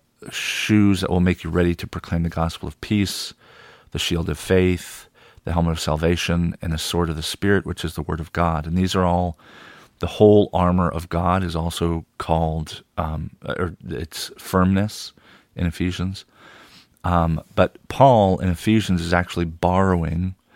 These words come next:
from an earlier tradition. He also talks about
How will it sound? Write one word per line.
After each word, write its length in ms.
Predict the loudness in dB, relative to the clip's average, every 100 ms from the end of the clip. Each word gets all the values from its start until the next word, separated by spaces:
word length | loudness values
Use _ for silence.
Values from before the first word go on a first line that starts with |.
| -20 -20 _
from 180 | -2 0
an 120 | 0 0
earlier 440 | 2 4 4 2
tradition. 600 | -2 -2 0 0 -6 -8 -2
He 100 | 0
also 320 | 0 0 -4
talks 400 | -2 -4 -2 -4
about 460 | -2 0 -2 -6